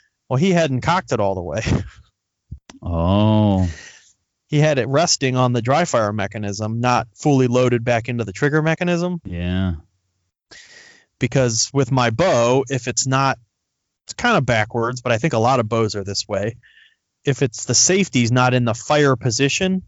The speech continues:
Speaker 1: you can't load the string into the trigger box. It just won't go.
Speaker 2: Right.
Speaker 1: And then as you load it, it switches it from fire to safe. Well,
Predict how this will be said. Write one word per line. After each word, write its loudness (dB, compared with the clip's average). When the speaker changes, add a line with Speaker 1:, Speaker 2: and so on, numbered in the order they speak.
Speaker 1:
you -4
can't 2
load 0
the -2
string 2
into -2
the -6
trigger 0
box. -8
It -12
just -8
won't 0
go. -2
Speaker 2:
Right. -4
Speaker 1:
And 0
then 2
as 4
you 2
load 2
it, 2
it -4
switches 0
it 2
from -2
fire 0
to -8
safe. -4
Well, 0